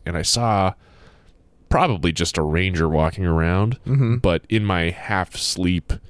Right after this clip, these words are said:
Speaker 1: vision, they looked very thin and strange.
Speaker 2: Ooh.
Speaker 1: And so there was a moment of, like, "Oh my God, what am I seeing?"
Speaker 2: <laughs> Yeah.
Speaker 1: But it was, like, a ranger just checking on a campsite, I think.
Speaker 2: Ooh, thin and strange. That makes me wanna go back and <laughs> dive into my old ghoul
Speaker 1: Oh,
Speaker 2: territory.
Speaker 1: I know, baby. I, I, uh,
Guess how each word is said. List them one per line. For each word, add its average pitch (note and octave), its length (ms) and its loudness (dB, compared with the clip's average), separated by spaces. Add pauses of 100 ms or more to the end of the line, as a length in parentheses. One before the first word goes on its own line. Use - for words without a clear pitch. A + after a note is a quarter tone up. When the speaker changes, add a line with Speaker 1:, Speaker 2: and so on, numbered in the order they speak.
(260)
Speaker 1:
vision, F2 460 0
they D#2+ 100 4
looked E2+ 240 0
very F2+ 420 2
thin F2+ 460 -2
and D#2+ 160 -2
strange. F2+ 680 -2
Speaker 2:
Ooh. G2+ 760 2
Speaker 1:
And E2+ 120 -4
so G#2 160 0
there F2+ 100 2
was E2+ 100 2
a F2 40 0
moment F#2 380 2
of, D2+ 80 0
like, D2+ 160 0 (280)
"Oh C3 120 2
my - 80 -4
God, - 200 0
what - 120 -4
am - 80 -8
I - 60 -8
seeing?" - 340 -6
Speaker 2:
<laughs> A2+ 120 0
Yeah. G#2 300 2
Speaker 1:
But D#2+ 260 2
it E2+ 120 -2
was, D#2 160 -2
like, D#2 160 0
a D#2 60 0
ranger D#2 280 0
just C#2 160 -4
checking D2 320 -2
on B1+ 80 -2
a C2+ 60 -2
campsite, - 460 -4
I B1 60 -2
think. - 300 -6 (340)
Speaker 2:
Ooh, F#2+ 200 4
thin A#2 380 0
and A#2 180 -2
strange. G#2 480 0
That G#2 120 0
makes A2 200 -2
me A#2+ 80 -2
wanna A2 240 2
go A2 160 4
back A2+ 320 2
and A#2 260 -2
<laughs> - 40 -10
dive B2+ 280 4
into A#2+ 160 0
my A2 240 2
old G#2+ 520 2
ghoul A#2+ 400 6
Speaker 1:
Oh, - 20 2
Speaker 2:
territory. G2+ 540 2
Speaker 1:
I G2 60 6
know, F#2 220 4
baby. F2 320 2
I, G#2 200 2
I, G#2 320 2
uh, F2+ 400 4